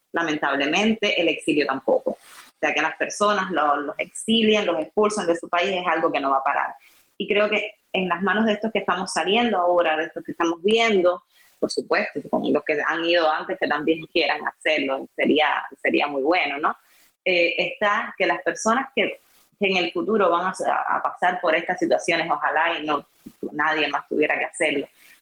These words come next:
pues encuentren una situación diferente al tener que salir de Cuba.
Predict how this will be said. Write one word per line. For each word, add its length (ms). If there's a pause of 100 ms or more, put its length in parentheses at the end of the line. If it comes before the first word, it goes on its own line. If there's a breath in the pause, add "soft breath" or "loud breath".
pues 160
encuentren 720 (140)
una 640
situación 720
diferente 760 (360)
al 280
tener 340
que 120
salir 320
de 140
Cuba. 340